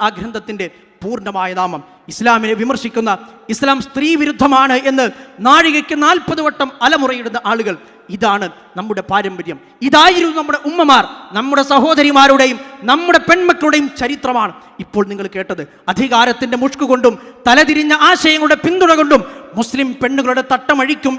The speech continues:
എന്നും തട്ടമഴിപ്പിച്ചു എന്നും മേനി പറയുന്ന ആളുകളുണ്ടല്ലോ, അവരാണ് ഈ ചരിത്രം കേൾക്കേണ്ടത്. തട്ടമിട്ടുകൊണ്ട് തന്നെ, തട്ടം ധരിച്ചുകൊണ്ട് തന്നെ പൂർണ്ണമായി ഇസ്ലാമിക വസ്ത്രധാരണം പാലിച്ചുകൊണ്ട് തന്നെ വിജ്ഞാനത്തിൻ്റെ അസീമ സാമ്രാജ്യങ്ങൾ കീഴടക്കിയ മുസ്ലിം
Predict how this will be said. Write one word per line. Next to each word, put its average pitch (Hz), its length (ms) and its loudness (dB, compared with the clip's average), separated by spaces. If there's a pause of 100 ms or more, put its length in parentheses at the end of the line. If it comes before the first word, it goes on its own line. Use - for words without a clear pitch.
എന്നും 247 180 2 (320)
തട്ടമഴിപ്പിച്ചു 320 840 2 (140)
എന്നും 262 160 2 (320)
മേനി 254 300 -2
പറയുന്ന 233 380 -4 (180)
ആളുകളുണ്ടല്ലോ, 226 580 0 (360)
അവരാണ് 226 360 -2 (340)
ഈ - 20 -4 (120)
ചരിത്രം 220 340 -6 (100)
കേൾക്കേണ്ടത്. 202 460 -8 (300)
തട്ടമിട്ടുകൊണ്ട് 233 840 -4
തന്നെ, 214 200 -2 (380)
തട്ടം 269 380 2
ധരിച്ചുകൊണ്ട് 320 540 0
തന്നെ 294 180 2 (340)
പൂർണ്ണമായി 330 480 2
ഇസ്ലാമിക 339 400 0
വസ്ത്രധാരണം 330 640 0 (120)
പാലിച്ചുകൊണ്ട് 277 580 0
തന്നെ 247 180 -4 (340)
വിജ്ഞാനത്തിൻ്റെ 233 680 -4 (100)
അസീമ 240 380 -6 (120)
സാമ്രാജ്യങ്ങൾ 233 680 -4 (100)
കീഴടക്കിയ 226 480 -4 (480)
മുസ്ലിം 233 320 -6